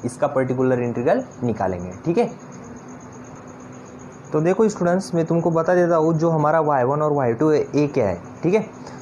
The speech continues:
जो वाई वन और वाई टू जो होता है ना, जो complementary function होता है ना, जहाँ पे constants होते हैं ना, constant का जो कोएफिशिएंट होता है वो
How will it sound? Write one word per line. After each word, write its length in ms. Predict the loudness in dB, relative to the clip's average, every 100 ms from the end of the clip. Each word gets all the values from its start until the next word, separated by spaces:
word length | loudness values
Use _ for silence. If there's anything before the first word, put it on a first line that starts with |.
| -4
जो 140 | 2 4
वाई 220 | 4 4
वन 180 | 4 4
और 120 | 4
वाई 180 | 4 2
टू 140 | 2
जो 140 | 2 2
होता 220 | 4 2
है 100 | 2
ना, 100 | 0
जो 160 | 0 -2 -2
complementary 640 | -2 0 2 4 4 4 0
function 380 | 0 0 0
होता 220 | 0 2 0
है 160 | 0
ना, 160 | 0 -2 -4 -18 -8 -2
जहाँ 300 | 0 2 0 0
पे 60 | 0
constants 640 | 2 2 2 2 2 4
होते 200 | 4 2
हैं 80 | 2
ना, 100 | 0 0
constant 400 | 0 0 2 2
का 60 | 4
जो 120 | 2
कोएफिशिएंट 560 | 2 2 2 2 2 2
होता 160 | 4
है 80 | 4
वो 160 | 6